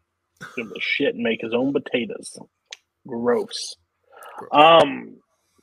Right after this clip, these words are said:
Speaker 1: I, I mean, if you're putting something from twenty fifteen into a time capsule, they got an Oscar nomination and also an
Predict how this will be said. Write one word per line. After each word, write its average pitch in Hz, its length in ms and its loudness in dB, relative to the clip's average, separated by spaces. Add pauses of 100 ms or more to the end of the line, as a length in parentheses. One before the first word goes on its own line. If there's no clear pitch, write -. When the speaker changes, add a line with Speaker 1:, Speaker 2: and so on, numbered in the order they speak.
(1500)
Speaker 1:
I, - 840 -4 (960)
I 120 80 -10
mean, 165 140 -6
if 135 80 -10
you're 139 80 -10
putting 165 260 -4
something 123 260 -10
from 117 140 -20
twenty 117 240 -10
fifteen 117 400 -14
into 107 220 -16
a 104 200 -12
time 120 220 -6
capsule, - 460 -12
they 117 80 -12
got 113 160 -6
an 110 60 -8
Oscar 113 440 -8
nomination 110 640 -8
and 110 160 -14
also 107 320 -8
an 92 80 -10